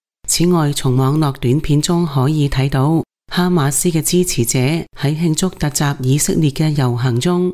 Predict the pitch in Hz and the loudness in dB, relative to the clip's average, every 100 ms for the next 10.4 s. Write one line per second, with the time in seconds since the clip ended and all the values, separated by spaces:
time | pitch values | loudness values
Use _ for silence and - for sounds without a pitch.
0 | - _ - 190 175 147 - 190 185 151 | -8 _ -4 -2 0 0 0 0 0 0
1 | 139 170 170 143 131 123 120 - _ _ | 0 -2 -4 -2 0 0 -2 -8 _ _
2 | - 175 165 147 160 143 127 123 170 185 | 0 2 2 0 0 0 0 0 -2 0
3 | 151 143 185 185 160 131 - 180 180 - | 0 0 2 2 4 2 0 0 0 0
4 | 139 180 175 180 185 175 - - 151 127 | 0 0 -2 0 2 0 -4 -4 -4 -2
5 | 139 143 156 135 175 - 151 151 - 190 | 0 2 2 0 -6 -2 0 0 2 2
6 | 185 - - - 127 170 180 151 143 175 | 2 0 -4 -2 0 2 2 2 0 0
7 | 175 160 151 - 139 139 170 175 180 180 | 0 0 -2 -2 -2 0 0 0 0 0
8 | 180 - 185 185 165 143 180 185 160 120 | -2 -2 -2 -2 -2 -2 0 0 2 2
9 | - 139 151 180 175 165 - 139 165 139 | 2 -2 0 0 2 2 2 2 2 2
10 | 127 156 147 | 2 2 2